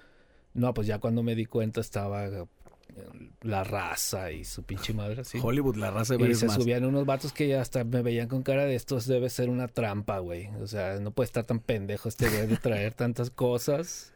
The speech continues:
Speaker 1: No poderse de, no sé, defender, correr atrás del güey que le arrebate la pinche bolsa porque pinche maletón y la madre.
Speaker 2: Sss,
Speaker 1: Y como
Speaker 2: güey.
Speaker 1: que todos así estaban así de, "Este güey sí parece una trampa policial".
Speaker 2: Era demasiado
Speaker 1: Demasiado
Speaker 2: obvio.
Speaker 1: fácil, güey.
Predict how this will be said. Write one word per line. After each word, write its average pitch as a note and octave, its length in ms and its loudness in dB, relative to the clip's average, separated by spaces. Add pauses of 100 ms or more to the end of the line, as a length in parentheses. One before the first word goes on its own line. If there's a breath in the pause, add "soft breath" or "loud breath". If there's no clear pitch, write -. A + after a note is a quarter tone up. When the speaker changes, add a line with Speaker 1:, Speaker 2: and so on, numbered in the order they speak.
Speaker 1:
No A#2 180 0
poderse C3 580 2
de, A#2+ 240 0 (840 soft breath)
no A#2+ 200 2
sé, B2+ 220 0
defender, B2+ 540 2
correr B2+ 280 2
atrás C3+ 240 2
del C#3 120 2
güey C3+ 160 6
que D3+ 100 2
le C3+ 180 4
arrebate A2+ 440 2
la C3 120 4
pinche C3 280 2
bolsa B2+ 280 4
porque B2 220 -4
pinche B2 300 -2
maletón A2+ 580 4
y A2+ 80 2
la G2 120 0
madre. G2+ 200 -2
Speaker 2:
Sss, - 420 -8
Speaker 1:
Y A#2 120 -2
como A#2+ 240 2
Speaker 2:
güey. - 60 -4
Speaker 1:
que A#2 60 -2
todos G3+ 420 0
así - 180 -2
estaban F3 320 0
así D#3+ 180 -4
de, E3 140 0
"Este - 260 -8
güey B3 400 -6 (420)
sí - 120 -10
parece - 320 -8
una G#2 140 -2
trampa C3 360 -2
policial". G#2 640 -4 (140)
Speaker 2:
Era A2+ 180 2
demasiado A#2+ 640 2
Speaker 1:
Demasiado B2+ 500 4
Speaker 2:
obvio. D3+ 100 0
Speaker 1:
fácil, G#2 540 -2
güey. - 140 -20